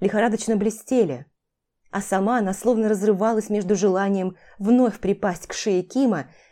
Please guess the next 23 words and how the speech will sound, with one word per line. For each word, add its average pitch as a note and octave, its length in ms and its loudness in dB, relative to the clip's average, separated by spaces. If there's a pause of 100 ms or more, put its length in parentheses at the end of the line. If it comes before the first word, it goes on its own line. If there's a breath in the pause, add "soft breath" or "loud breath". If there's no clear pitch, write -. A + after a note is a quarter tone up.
(100)
и B3+ 40 -6
как-то - 320 0
отреагировать A#3 600 2
на G3 80 2
мое A3+ 240 2
присутствие. D#3+ 760 -6 (1160)
Я F3+ 200 2
не G3+ 120 0
стала F#3+ 340 -4
ждать, D#3 420 -4 (220)
когда F3 320 -2
она F#3 240 -2
придет F3 300 -2
в - 40 -16
себя. D#3 420 -8 (920)
Мне A3 260 6
было B3 240 6
все B3 280 2
равно, A#3+ 540 0 (140)
что - 280 2
между G3+ 280 2
ними A3+ 260 2
происходило. F3 840 -4